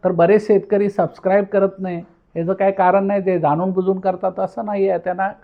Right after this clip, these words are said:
काही जणांना माहिती नसतं, मलाही माहीत नव्हतं बरेच दिवस, म्हणजे चॅनल चालू करून मी, मला माहीत नव्हतं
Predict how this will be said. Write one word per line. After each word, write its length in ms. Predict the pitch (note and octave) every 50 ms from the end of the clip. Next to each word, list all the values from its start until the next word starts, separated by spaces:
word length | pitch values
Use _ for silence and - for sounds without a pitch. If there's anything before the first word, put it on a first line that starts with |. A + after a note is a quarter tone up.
| _
काही 160 | - E3 F3+ F#3+
जणांना 320 | F#3 F#3 F3+ F#3 F#3 F#3
माहिती 400 | F#3 F3 E3 E3 E3+ E3+ G3 G3+
नसतं, 360 | F#3+ F#3 D#3+ - _ E3+ E3+
मलाही 300 | E3 D#3+ D#3 E3+ F#3 G3+
माहीत 300 | G#3+ G3+ F#3+ F#3+ F#3 -
नव्हतं 320 | F#3+ F3 E3+ E3 - E3 D#3
बरेच 300 | D#3 D3 D3 D3 C#3 A#2+
दिवस, 320 | A2+ A#2 A2+ G#2+ - - _ _ _ _ _ _ _ _ _ _
म्हणजे 320 | - B2+ C3 C3+ C#3 C#3+ C3+
चॅनल 400 | C3+ - E3+ D#3 D#3 F3+ F#3 F3+
चालू 260 | F#3 F#3 F3 F#3+ G3
करून 280 | F#3+ G#3 G3 F#3+ F#3+ G3
मी, 100 | F#3+ F#3+
मला 260 | F#3 E3+ D#3+ F#3 F3+
माहीत 280 | F3+ E3+ E3+ E3+ E3
नव्हतं 280 | F3+ F3 E3+ D#3+ E3 F3